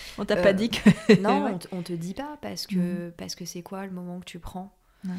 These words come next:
Speaker 2: C'est, euh, c'est le moment où j'ai fait mon premier contrôle après ma deuxième chimio où on me dit, euh, que c'est bon, on voit plus rien.
Speaker 1: Ouais.
Speaker 2: C'est le moment de l'opération où on dit que, euh,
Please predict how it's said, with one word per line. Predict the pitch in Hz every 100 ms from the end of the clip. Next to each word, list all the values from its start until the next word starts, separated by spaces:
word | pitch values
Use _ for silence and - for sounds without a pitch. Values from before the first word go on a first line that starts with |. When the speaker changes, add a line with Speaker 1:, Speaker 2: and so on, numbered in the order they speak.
| 196 -
Speaker 2:
C'est, | - - 190 180 175
euh, | 165 170 165 165
c'est | - 180
le |
moment | 175 175 190 202 202
où | 185
j'ai | 175 175
fait | -
mon | 180 170
premier | - 175 175
contrôle | 175 170 - 196 190
après | 180 175
ma | 170
deuxième | 170 170 175 175
chimio | - 175 190 202
où | 180
on | 170
me | 170
dit, | 175 196 190
euh, | 170 165
que | 165 170 170
c'est | 165 165
bon, | 185
on | 190
voit | 175 165
plus | 170
rien. | 175 208 254 285 -
Speaker 1:
Ouais. | 196 170 180 226
Speaker 2:
C'est | - 185
le | 180
moment | 175 175 175
de | 180
l'opération | 175 180 180 175 190 190 190 _ _ _ _ _ _ _ 185
où | 185 175
on | 165
dit | 165 190 190
que, | 202
euh, | 180 180 170 165 165 165 175 175